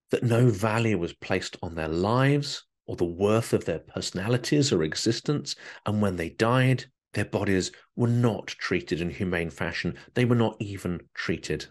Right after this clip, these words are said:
as humans. So we have this extraordinary contrast between the lies of the propagandists, the fictions that so many Russians seem to believe, especially those in the provinces,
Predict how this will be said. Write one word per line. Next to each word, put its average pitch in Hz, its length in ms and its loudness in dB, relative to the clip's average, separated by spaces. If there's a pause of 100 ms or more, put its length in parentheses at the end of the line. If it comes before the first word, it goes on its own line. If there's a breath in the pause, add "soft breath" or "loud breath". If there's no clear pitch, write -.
as - 140 -10
humans. 90 640 -2 (320)
So - 120 2
we 143 80 4
have 135 180 0
this 123 180 0 (140 loud breath)
extraordinary 123 840 2
contrast 110 720 -4 (260 loud breath)
between 98 540 -2 (140 loud breath)
the 95 80 2
lies 107 420 2
of 107 80 0
the - 80 -8
propagandists, 90 1040 -4 (440 soft breath)
the - 60 -4
fictions - 1000 -2 (460)
that - 140 -6
so 127 320 2
many 123 200 4
Russians 95 680 -2
seem 82 300 -4
to - 120 -14
believe, 85 440 -4 (200 loud breath)
especially - 560 0
those 98 400 0
in 95 120 -4
the 90 60 -6
provinces, - 680 -6